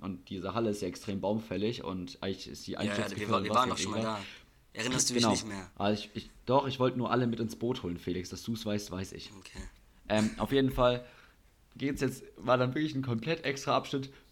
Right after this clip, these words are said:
Speaker 1: wurd's eingeleitet, so, ja, wie Eissport interessiert Sie denn? Gehen Sie öfter in der Eishalle Schlittschuh laufen?
Speaker 2: Mhm.
Speaker 1: Wie oft gehen Sie da hin? Finden Sie es dort schön? Und dann, nächster Abschnitt war, wenn Sie jetzt ein bestimmtes Budget übrig hätten, wie würden Sie es verteilen? Erneuerung von Anlagen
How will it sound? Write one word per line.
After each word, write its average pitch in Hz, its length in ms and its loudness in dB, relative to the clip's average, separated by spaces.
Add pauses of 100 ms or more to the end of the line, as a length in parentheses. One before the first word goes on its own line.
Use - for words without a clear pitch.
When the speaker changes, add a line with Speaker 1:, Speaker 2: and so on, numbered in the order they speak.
(280)
Speaker 1:
wurd's 131 240 -2
eingeleitet, 135 440 4
so, 123 80 2
ja, 127 440 4 (300)
wie 131 320 -4 (120)
Eissport 147 640 0
interessiert 147 640 -2
Sie 139 100 -4
denn? 135 260 2
Gehen 98 240 0
Sie - 160 -8
öfter 98 320 -4
in 92 120 0
der 82 120 -2
Eishalle 98 720 -6
Schlittschuh 202 440 2
laufen? 160 540 2
Speaker 2:
Mhm. 117 220 -8 (160)
Speaker 1:
Wie 180 220 -2
oft 139 300 0
gehen 123 240 6
Sie 110 100 2
da 101 120 2
hin? 165 320 2
Finden - 260 -2
Sie 131 100 -2
es 135 100 -6
dort 170 220 2
schön? 190 380 8 (340)
Und 127 160 2
dann, 147 240 2 (220)
nächster 139 300 0
Abschnitt 139 220 -4
war, 135 220 0 (220)
wenn 160 180 2
Sie 160 100 0
jetzt 151 160 2
ein 139 60 0
bestimmtes 139 440 0
Budget 135 460 4
übrig 170 380 -2
hätten, 160 340 -2
wie 139 140 0
würden 135 200 8
Sie 127 100 4
es 135 120 0
verteilen? 107 500 -2
Erneuerung 147 720 -2
von 160 200 -2
Anlagen 143 720 0